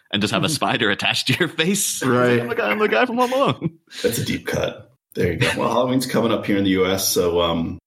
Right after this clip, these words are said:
Speaker 4: I'm sure lots of people will do that.
Speaker 1: <laughs> I might do it myself now. <laughs> Just
Speaker 3: I think you were just, like, homeless more than anything else. Just, like, a jacket walking around.
Speaker 2: There's, uh,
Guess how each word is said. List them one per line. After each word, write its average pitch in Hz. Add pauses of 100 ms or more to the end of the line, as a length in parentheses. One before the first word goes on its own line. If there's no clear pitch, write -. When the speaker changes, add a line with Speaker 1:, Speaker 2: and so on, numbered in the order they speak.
(160)
Speaker 4:
I'm 92
sure -
lots 92
of -
people -
will 104
do -
that. 87 (400)
Speaker 1:
<laughs> - (480)
I 123
might 190
do 226
it 107
myself 190
now. 135
<laughs> 135 (180)
Just 147
Speaker 3:
I -
think -
you 180
were 143
just, 143
like, 123
homeless 139
more 123
than 120
anything 110
else. 113
Just, 120
like, 117
a -
jacket 127
walking 120
around. 110 (280)
Speaker 2:
There's, 117
uh, 98